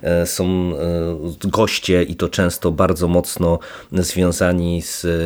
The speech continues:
nawet i z nato i z jakimiś, e, tego rodzaju, e, instytucjami międzynarodowymi. Często mamy gości z różnego rodzaju, e, instytutów specjalistycznych zajmującymi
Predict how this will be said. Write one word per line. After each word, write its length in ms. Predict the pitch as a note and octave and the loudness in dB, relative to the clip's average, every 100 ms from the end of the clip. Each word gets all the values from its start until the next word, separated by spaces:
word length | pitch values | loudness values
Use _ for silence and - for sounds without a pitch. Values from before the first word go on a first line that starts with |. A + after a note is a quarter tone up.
| E2 E2 D#2+ | -2 -4 -6
nawet 460 | D2 F#2+ F#2+ F2 - | -4 -2 0 -2 -4
i 120 | F2 | -8
z 100 | - | -2
nato 420 | F#2+ G2 G2 F2 | 0 0 0 -2
i 120 | E2+ D2 | -2 -4
z 100 | - | -8
jakimiś, 580 | - E2 D#2 - - | -6 -6 -4 -6 -4
e, 200 | E2+ E2 | -2 -4
tego 260 | D#2+ E2+ E2+ | -2 -2 0
rodzaju, 500 | E2 D2 E2+ E2 D#2+ - - - - | -2 0 2 2 0 -6 -16 -10 -4
e, 120 | E2+ | -2
instytucjami 880 | - G#2 - F2+ D#2+ - F2+ F2 F2 | 2 0 0 -4 -4 0 0 2 2
międzynarodowymi. 1080 | F#2+ F2+ F2+ F2 E2 E2 D2+ G2 B2+ C#3 | 2 2 0 0 0 -2 0 2 2 0
Często 640 | - F#2 F2 - F2 E2+ E2 | 0 -2 -2 0 2 2 2
mamy 300 | F2 E2+ E2 | 0 0 -2
gości 540 | E2 F2 - F2+ E2+ | -2 -2 -4 -4 -4
z 220 | - - E2+ E2 - - F#2+ | -4 -2 -2 -2 -8 -10 -4
różnego 440 | F2+ F#2+ F2+ F2+ | -2 0 0 0
rodzaju, 640 | F2 - F2 F2 E2+ E2+ - | 0 0 0 2 0 -2 -4
e, 220 | F2 E2+ E2+ | 0 0 0
instytutów 640 | G2 G2 - G#2+ G2 - | -2 -4 -4 -2 -2 -4
specjalistycznych 840 | - E2 F2+ E2 - F#2+ - F2 E2 | -6 -2 0 0 0 -2 0 -2 0
zajmującymi 800 | E2 E2 E2+ E2 - F2 F2 | 0 2 2 0 -2 -2 -2